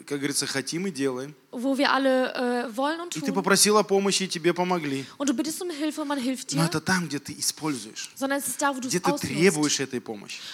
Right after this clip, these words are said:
Speaker 2: Wo du, äh, diese, ähm, diese Hilfe forderst.
Speaker 1: Знаете, нам, э, ну, в Duisburg церковь чуть-чуть побольше.
Speaker 2: In Duisburg ist die Gemeinde etwas
Speaker 1: Её
Speaker 2: größer.
Speaker 1: многие знают.
Speaker 2: Und, äh, viele
Speaker 1: И
Speaker 2: kennen sie
Speaker 1: как-то звонят в бюро.
Speaker 2: und rufen dann im Büro an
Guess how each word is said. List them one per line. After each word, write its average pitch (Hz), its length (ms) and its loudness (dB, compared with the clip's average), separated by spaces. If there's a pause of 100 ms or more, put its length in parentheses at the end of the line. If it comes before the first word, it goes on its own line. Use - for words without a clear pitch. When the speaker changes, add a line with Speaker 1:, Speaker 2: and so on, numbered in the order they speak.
(100)
Speaker 2:
Wo 285 160 4
du, 285 320 4
äh, 254 400 4
diese, 254 540 2 (100)
ähm, 233 480 -2 (360)
diese 247 220 4
Hilfe 294 240 4
forderst. 262 560 2
Speaker 1:
Знаете, 170 280 2
нам, 143 440 0
э, 120 800 -6
ну, 151 180 -6
в 120 60 -6
Duisburg 123 440 -2
церковь 120 340 -4
чуть-чуть - 220 -6
побольше. 185 480 6 (240)
Speaker 2:
In 269 80 -6
Duisburg 269 280 0
ist 262 80 0
die 262 80 -2
Gemeinde 240 260 -2
etwas 226 180 -8
Speaker 1:
Её 127 120 -2
Speaker 2:
größer. 127 220 0
Speaker 1:
многие 120 280 0
знают. 156 420 0 (260)
Speaker 2:
Und, 240 320 -6
äh, 233 300 -2
viele 226 220 -6
Speaker 1:
И - 20 -10
Speaker 2:
kennen 277 220 -6
sie 320 40 -4
Speaker 1:
как-то 165 300 -2
звонят 135 360 -2
в 107 80 -14
бюро. 156 300 0 (200)
Speaker 2:
und 262 120 -4
rufen 247 240 -8
dann 254 140 -4
im 247 120 -6
Büro 240 240 -2
an 330 200 -2